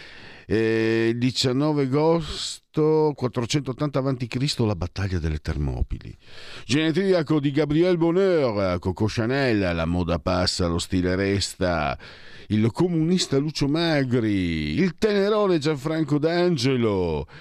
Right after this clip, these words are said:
eh, un portiere leggendario Ugo Gatti, argentino, eh, prese per il sedere,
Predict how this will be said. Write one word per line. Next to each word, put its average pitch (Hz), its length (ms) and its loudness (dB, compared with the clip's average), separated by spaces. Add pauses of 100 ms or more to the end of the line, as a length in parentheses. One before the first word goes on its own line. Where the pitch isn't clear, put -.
(300)
eh, 110 360 4
un 139 280 0
portiere 156 520 0
leggendario 135 960 2
Ugo 156 400 2
Gatti, 120 840 0 (300)
argentino, 107 960 -2 (380)
eh, 78 680 -16 (340)
prese 127 340 -4
per 120 180 -4
il 117 240 -4
sedere, 113 680 -4